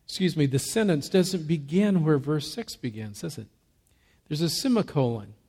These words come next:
And then there's that command, "Do not be anxious about anything." But before that command, there's a statement. That's part of that sentence. That's part of that communication. That's part of this truth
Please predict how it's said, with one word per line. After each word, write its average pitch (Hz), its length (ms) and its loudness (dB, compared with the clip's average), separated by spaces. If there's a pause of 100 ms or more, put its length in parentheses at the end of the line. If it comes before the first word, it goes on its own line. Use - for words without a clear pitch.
(320)
And 175 140 4
then 220 140 10
there's 190 320 8 (460)
that - 460 2
command, 202 540 4
"Do 147 100 4
not 160 220 4
be 160 140 6
anxious 165 400 0
about 190 300 4
anything." 139 600 2
But 190 180 2
before 262 440 6
that 240 240 6
command, 165 420 4
there's 180 180 8
a 190 60 4
statement. 240 800 0 (560)
That's - 260 4
part 269 380 6
of 214 80 4
that 202 240 6
sentence. 185 560 2
That's 165 300 2
part 269 580 8
of 233 120 4
that 226 180 8
communication. 214 840 6 (240)
That's 175 220 8
part 330 460 8
of 247 140 4
this 233 220 6
truth 233 800 4